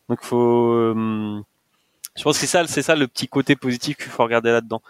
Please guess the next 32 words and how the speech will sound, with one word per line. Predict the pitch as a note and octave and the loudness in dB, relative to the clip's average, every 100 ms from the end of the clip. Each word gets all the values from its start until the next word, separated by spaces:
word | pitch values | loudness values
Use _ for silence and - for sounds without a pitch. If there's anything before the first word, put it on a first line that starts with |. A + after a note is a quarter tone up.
| - _ | -20 _
Parce | - | -2
que | A#2+ | 2
les | B2 | 4
gens, | D3 | 2
en | |
fait, | C#3 C#3 | 2 0
des | C3 | 0
fois, | - | 2
se | C#3 B2 | 0 0
disent, | C3 B2 | -4 2
euh, | A#2+ A#2 A2+ | 4 6 4
voilà, | A2+ C#3 A#2+ | 4 4 2
en | A2 | 0
positivant | A2+ B2+ A#2+ - B2 C3 | -4 -6 -6 -6 0 0
de | B2 | 0
trop, | - D3 C#3+ | -4 -4 -4
soit | - C3 | -2 -4
ils | |
sont | - | -4
complètement | A#2 - C#3 C3 | -10 -8 -4 -2
dans | C3 | -2
le | B2 | 0
déni, | B2+ B2+ C3 _ - - _ A#2+ | 0 0 -6 _ -20 -20 _ -4
euh, « | A#2 - - | -4 -4 -14
Je | A#2+ | -4
veux | C3 | 0
rien | C3+ C3 | 2 0
voir, | B2+ C3 | 0 -2
je | A#2+ | -2
veux | A#2+ | 0
rien | A#2 A#2 | 2 2
voir. » | A2+ C#3+ | 2 0